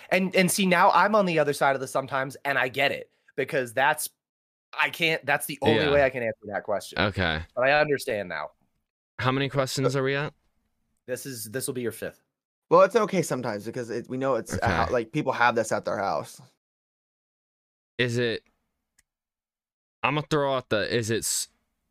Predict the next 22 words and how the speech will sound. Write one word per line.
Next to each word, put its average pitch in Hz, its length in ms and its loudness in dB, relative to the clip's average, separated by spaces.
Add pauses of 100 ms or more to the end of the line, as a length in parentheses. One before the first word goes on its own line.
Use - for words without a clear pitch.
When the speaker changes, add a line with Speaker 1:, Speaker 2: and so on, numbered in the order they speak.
(720)
Speaker 2:
is 127 180 0
it 139 140 -2
smaller 156 680 -2
than 107 160 -2
a 101 40 -2
microwave? 76 800 -2 (580)
Speaker 1:
Yes. - 400 -12 (380)
Speaker 2:
Okay, 80 360 -2
that's, 98 400 0 (280)
that's, - 640 0
that 104 280 -2 (680)
gets 104 240 0
it - 100 -4
down. 73 420 -2 (1000)
Okay. 95 480 0
Speaker 3:
Do, 110 720 -2 (360)
does 113 180 -6
it, 117 300 -4
does 107 120 -8
it 101 120 -10
smell 123 480 -2
good? 104 340 -4